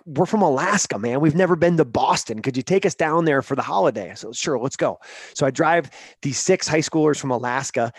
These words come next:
and me. We're going down to Boston to kinda, you know, they wanna see Nathaniel Hall and all the things down there, and I wanna go to Fenway Park. And across the street from Fenway Park,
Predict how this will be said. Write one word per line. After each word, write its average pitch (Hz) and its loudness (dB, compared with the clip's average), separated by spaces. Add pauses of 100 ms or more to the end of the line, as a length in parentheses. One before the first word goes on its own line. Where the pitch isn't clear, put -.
(120)
and 131 -4
me. 135 2
We're 127 0
going 147 0
down 139 -2
to 131 -2
Boston 123 -2
to 127 -8
kinda, 127 -4
you 143 -8
know, 120 -4
they 123 -4
wanna 135 0
see 147 -6
Nathaniel 139 -4
Hall 127 2
and 120 -2
all 127 -2
the 127 -6
things 123 -10
down 120 -6
there, 123 -4
and 120 -6
I 127 -2
wanna 123 -2
go 117 -4
to 110 -8
Fenway 120 -6
Park. 123 -6 (460)
And 143 -2
across 180 -2
the 165 -12
street 165 -4
from 139 -14
Fenway 113 -10
Park, 123 -12